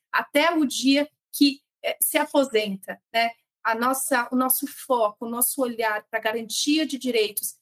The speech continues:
de forma integral pra vítimas e familiares, né, eh, e dependentes, precisa ser a nossa primeira preocupação,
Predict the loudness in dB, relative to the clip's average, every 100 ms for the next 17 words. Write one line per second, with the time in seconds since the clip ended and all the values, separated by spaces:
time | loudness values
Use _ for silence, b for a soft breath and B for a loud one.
0 | _ -12 -2 4 4 4 2 0 2 0
1 | 0 -2 0 0 0 0 0 -2 _ 0
2 | 0 -2 _ -12 -6 -4 -2 0 2 0
3 | -2 -6 -6 -2 -4 -4 _ _ -16 0
4 | 2 2 0 0 -2 2 2 2 0 -4
5 | -4 -2 0 2 0 0 0 0 0 0
6 | -2 -6 0 4 4 4 0 -2 -2 -4
7 | -6 -4 -4 -6